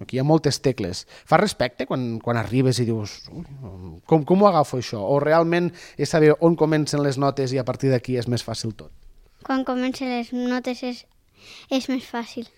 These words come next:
Speaker 1: Quant de temps fa que fas piano?
Speaker 2: Un any, un any.
Speaker 1: I del primer dia que el vas tocar a avui has notat molt de canvi, suposo.
Speaker 2: Sí.
Speaker 1: Sí? Ara ja, suposo que els primers dies te costava, com de dir, on està les notes, no? Ara ja quasi amb els ulls tancats, o no?
Speaker 2: Sí.
Speaker 1: Sí?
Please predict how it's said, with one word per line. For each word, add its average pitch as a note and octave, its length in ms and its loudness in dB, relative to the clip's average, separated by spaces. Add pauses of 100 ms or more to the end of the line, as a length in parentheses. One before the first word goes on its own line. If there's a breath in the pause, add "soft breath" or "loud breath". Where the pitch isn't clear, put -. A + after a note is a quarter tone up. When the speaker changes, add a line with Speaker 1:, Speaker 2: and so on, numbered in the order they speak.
(140)
Speaker 1:
Quant G3+ 160 -6
de C4 40 -2
temps B3 160 2
fa A#3 120 2
que C#3+ 120 2
fas G#2+ 160 0
piano? F#2 400 -4 (360)
Speaker 2:
Un C4 180 0 (180)
any, A3+ 280 -6
un B3 200 0
any. G#3+ 160 -4 (300)
Speaker 1:
I E3 180 -2
del D#3+ 160 6
primer F3+ 300 4
dia A3+ 160 6
que - 80 0
el F#3 100 6
vas F#3 160 4
tocar A#2 360 0
a - 160 -2
avui G3 480 0
has B2 160 -4
notat B2 180 -2
molt A#2 180 -2
de G2+ 60 -4
canvi, C3+ 240 0
suposo. F2 480 -10 (160)
Speaker 2:
Sí. A#3+ 480 -6
Speaker 1:
Sí? A#2+ 240 -20 (380)
Ara C#3 100 -10
ja, D#3 160 2 (220)
suposo C#3+ 320 2
que E3 80 6
els D3+ 60 -8
primers C#3 300 0
dies D#3+ 240 2
te E3 120 -2
costava, C3+ 360 -2
com D3 120 -2
de C3+ 120 -2
dir, B2 120 -2
on B2+ 80 -4
està C3 500 -4
les B2+ 180 -4
notes, A2 320 -4
no? B2+ 200 -2
Ara A#2 160 -2
ja A2 160 -2 (800)
quasi C3 220 -2
amb C#3 100 2
els B2+ 80 0
ulls C3 140 -4
tancats, D3 380 -2
o B2 100 -2
no? F#2+ 120 -10 (360)
Speaker 2:
Sí. A#3 440 -2
Speaker 1:
Sí? D3 200 -20